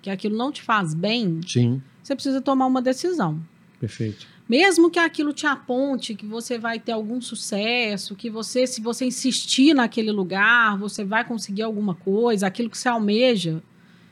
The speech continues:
Speaker 1: às vezes não dá certo, te faz mal.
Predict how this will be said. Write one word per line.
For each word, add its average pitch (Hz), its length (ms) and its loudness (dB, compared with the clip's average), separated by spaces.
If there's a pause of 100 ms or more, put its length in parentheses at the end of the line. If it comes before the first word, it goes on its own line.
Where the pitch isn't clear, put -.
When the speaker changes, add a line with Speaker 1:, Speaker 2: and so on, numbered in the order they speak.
(1000)
Speaker 1:
às 285 200 -2
vezes 277 260 -2
não 302 140 0
dá 330 160 0
certo, 262 480 -2
te - 160 -12
faz 269 320 2
mal. 208 440 2